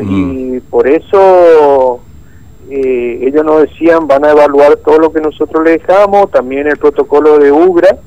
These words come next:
Speaker 2: y bueno, y entonces en base a eso se va, eh, ellos van a, van a evaluar todo eso y nos van a volver a convocar, porque la idea es trabajar en forma conjunta. Nosotros también le planteamos que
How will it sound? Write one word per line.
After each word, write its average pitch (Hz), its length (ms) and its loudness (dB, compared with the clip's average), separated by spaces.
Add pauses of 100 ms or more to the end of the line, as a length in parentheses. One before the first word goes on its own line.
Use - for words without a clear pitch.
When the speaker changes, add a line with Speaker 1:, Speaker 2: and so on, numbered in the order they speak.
(500)
Speaker 2:
y 139 120 -12
bueno, 170 400 0
y 147 140 -4
entonces 160 960 -2
en 135 140 -6
base 143 300 0
a 143 80 4
eso 151 300 -2
se - 140 -4
va, 135 640 2 (720)
eh, 127 1000 -6
ellos 139 280 -2
van 139 220 -2
a, 127 460 -4
van 127 220 -6
a 139 60 -2
evaluar 143 440 2
todo 160 360 2
eso 185 220 -2
y 220 40 -4
nos 190 120 0
van 151 160 0
a 151 40 0
volver 147 360 2
a 156 60 2
convocar, 165 540 0
porque 143 720 -4
la 131 180 0
idea 156 300 2
es 170 200 0
trabajar 156 420 0
en 165 100 -2
forma 165 300 -2
conjunta. 180 540 -2
Nosotros 151 280 -6
también 156 240 0
le 156 100 -2
planteamos 151 600 -2
que 143 240 -8